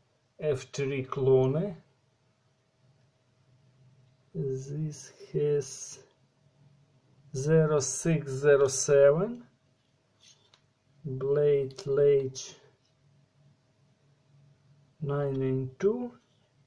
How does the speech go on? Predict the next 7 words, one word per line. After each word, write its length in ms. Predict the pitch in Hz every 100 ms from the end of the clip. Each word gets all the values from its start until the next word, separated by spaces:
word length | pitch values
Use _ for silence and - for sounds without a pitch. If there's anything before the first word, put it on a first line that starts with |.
| _ _ _ _ _ _ _ - _ _
And, 420 | 156 160 156 156 -
uh, 80 | 160
now 480 | 160 185 196 180 -
I 360 | 160 165 165 160 -
have 260 | 175 165
very 280 | 160 175 165
good, 360 | 156 185 165